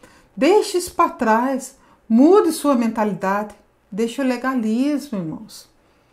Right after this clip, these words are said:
Agora, usando da minha liberdade de expressão, quero dizer que não acho nada bom uma pessoa que sai do sistema religioso, sai aí desse imbróglio aí,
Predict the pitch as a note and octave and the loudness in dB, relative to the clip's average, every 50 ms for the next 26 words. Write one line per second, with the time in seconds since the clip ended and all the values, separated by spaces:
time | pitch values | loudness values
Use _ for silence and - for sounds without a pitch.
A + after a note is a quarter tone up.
0 | _ _ _ _ _ _ _ - - _ - A3 A3 C4 C#4 D4+ D#4 D4 A3 G3 | _ _ _ _ _ _ _ -20 -18 _ -12 -2 0 2 2 2 2 0 0 2
1 | A#3+ B3 C4+ C#4 C4+ C4+ A3+ B3+ B3 A#3+ A#3+ B3 C#4+ F4+ G4 G4+ G4 F#4+ F4+ D#4 | 4 4 4 4 2 2 0 0 0 2 2 2 2 2 0 -2 -4 -2 0 0
2 | C#4 B3 C4 A#3 G3 G#3+ G#3+ G#3+ G3+ F3 E3+ F3+ F3+ - F3 F3+ E3+ - - - | 0 0 0 0 0 0 0 0 -2 -2 -2 -4 -6 -8 -12 -14 -14 -14 -14 -12
3 | E3+ D#3+ D#3 - - D3+ - - - - _ _ _ _ _ _ _ _ _ _ | -12 -12 -14 -14 -14 -14 -14 -14 -16 -20 _ _ _ _ _ _ _ _ _ _
4 | - A3+ A#3+ A#3 A#3+ G3+ F#3 - A3+ A3+ A3+ C4 B3+ B3+ C4 C4+ C4 A#3 A#3 B3 | -2 -2 -2 -2 -2 -4 -2 -2 -2 -2 0 2 2 2 2 2 2 2 2 0
5 | B3 - B3+ B3 A#3+ A#3 A#3 A#3+ C4 D4 D#4+ D#4 - C4 A3 E3+ D3+ F3+ F3+ F#3 | 0 -2 -2 0 0 0 0 2 2 2 0 -2 -2 -2 -2 -2 -2 -4 -4 -4
6 | G3 G3+ G#3+ G#3 _ _ _ _ _ _ _ _ _ _ _ _ _ A3+ A3+ A3 | -6 -8 -10 -14 _ _ _ _ _ _ _ _ _ _ _ _ _ -4 -2 -2
7 | A3+ A3 - A3+ A3 G#3+ - A3 A3 G#3+ A3 - B3 - - A3+ G3+ G3+ G3 F#3+ | -2 -2 -2 -4 -4 -2 -2 -2 -2 -2 -4 -6 -8 -6 -2 -2 -2 -2 -2 -4
8 | G#3 G#3+ G#3 - G3+ - - - - A3+ B3+ C#4 C#4+ B3 A3+ A3+ G3 G3+ F3+ - | -6 -8 -8 -10 -14 -14 -12 -8 -6 -4 -2 -2 -2 -2 -4 -4 -6 -6 -8 -8
9 | - F3 E3+ F#3 G#3 G#3 - D4 C#4+ C#4+ - _ _ _ _ _ _ _ _ _ | -8 -8 -8 -8 -8 -10 -10 -10 -10 -10 -14 _ _ _ _ _ _ _ _ _
10 | _ _ _ _ _ - - - - - - B3 A#3+ A#3+ B3 C4 C4+ B3+ F#3 - | _ _ _ _ _ -20 -18 -14 -14 -8 0 2 4 6 6 6 4 2 0 -4
11 | - _ _ _ _ _ - - F3 F#3+ G3 G#3 F#3+ G3+ G#3+ G#3+ G#3+ - G#3+ F#3 | -10 _ _ _ _ _ -6 -2 0 0 0 0 0 -2 -2 -2 -4 -6 -6 -8
12 | F3 - - _ _ _ _ _ _ _ _ _ _ _ - G3+ F#3+ F3+ D#3+ D#3 | -8 -12 -18 _ _ _ _ _ _ _ _ _ _ _ -6 -4 -4 -4 -4 -6
13 | D#3+ D#3+ D#3+ D#3+ G3 G3 F#3+ G3 G#3 A3+ A3 G3 A3 F3 E3 E3 F3 G3 G#3+ B3+ | -10 -10 -4 2 4 6 6 8 8 6 6 4 0 -2 -2 -2 -4 -4 -4 -6
14 | C4 | -10